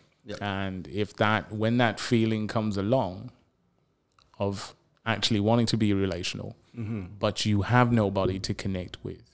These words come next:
Speaker 1: Mm.
Speaker 2: then the loneliness comes in.
Speaker 1: But you're saying you may have the people to connect with,
Speaker 2: Mm.
Speaker 1: and yet there's no connection.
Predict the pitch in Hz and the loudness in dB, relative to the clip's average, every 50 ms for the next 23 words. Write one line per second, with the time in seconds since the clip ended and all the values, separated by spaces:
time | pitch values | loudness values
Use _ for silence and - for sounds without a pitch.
0 | _ - 117 107 101 95 90 85 _ _ _ - 104 101 101 101 98 101 98 95 | _ -20 -20 -20 -20 -20 -20 -20 _ _ _ -2 2 2 4 4 4 4 4 4
1 | 95 98 98 98 98 98 98 95 95 95 - - - - 101 98 95 101 104 104 | 2 2 0 -2 -2 -4 -4 -4 -6 -6 -8 -8 -6 -6 -6 -4 -4 -4 -4 -4
2 | 95 - - - _ _ _ _ _ _ _ _ _ _ _ - 113 120 117 - | -4 -6 -12 -20 _ _ _ _ _ _ _ _ _ _ _ 0 0 0 2 2
3 | - 143 - - 117 110 104 104 107 104 104 104 107 107 104 107 104 104 101 95 | 2 2 6 6 6 6 6 4 2 -2 0 2 2 4 4 4 4 4 4 2
4 | 98 117 143 147 135 120 - 95 - - 101 90 - - - - - - - - | 2 4 4 4 4 2 -4 -4 -2 0 -2 -2 -2 -4 -12 -14 -10 -8 -10 -8
5 | - - 92 92 98 101 - - - - - - - 113 - - _ _ - 123 | -6 -4 0 2 2 0 0 -4 -14 -14 -12 -12 -12 -14 -14 -20 _ _ -2 0
6 | 143 135 110 90 - - _ _ - - 104 101 98 95 98 95 - - - - | 2 2 2 0 -4 -10 _ _ -6 -4 -2 0 2 2 2 2 2 0 -4 -4
7 | - 104 107 92 87 95 92 92 92 - - 92 87 90 90 90 - - - - | -4 -2 -2 -2 -2 -2 -2 -2 -2 -4 -6 -6 -6 -6 -8 -8 -8 -10 -10 -10
8 | 87 85 - | -12 -14 -14